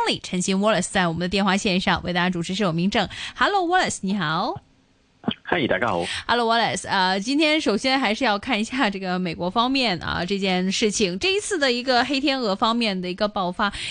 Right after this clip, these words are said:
Speaker 1: 也让市场方面现在目前对于美国经济方面的一个担忧还是比较重的。其实基金经理怎么看这一次事件方面的一个发展呢？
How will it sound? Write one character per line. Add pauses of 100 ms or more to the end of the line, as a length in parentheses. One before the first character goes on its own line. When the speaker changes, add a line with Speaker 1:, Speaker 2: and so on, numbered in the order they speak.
(120)
Speaker 1:
也
让
市
场
方
面
现
在
目
前
对
于
美
国
经
济
方
面
的
一
个
担
忧
还
是
比
较
重
的。 (220)
其
实 (120)
基
金
经 (160)
理
怎
么
看
这
一
次
事
件
方
面
的
一
个
发
展
呢？